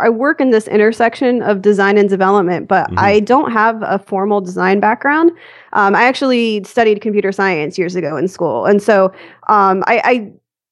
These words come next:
Speaker 1: I like design. It comes very naturally to me. I'm very visually inclined, so I, I can do that <laughs> pretty well.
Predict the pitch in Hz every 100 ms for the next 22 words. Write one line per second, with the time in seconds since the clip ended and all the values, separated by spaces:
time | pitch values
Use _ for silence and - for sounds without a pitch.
0 | - 240 233 247 254 285 262 254 277 311
1 | 233 240 214 214 196 180 175 226 220 214
2 | 226 226 202 190 196 196 190 185 - 196
3 | 196 196 190 180 185 180 170 208 277 -
4 | 214 190 190 185 - 190 185 214 320 339
5 | 220 - 233 226 202 180 180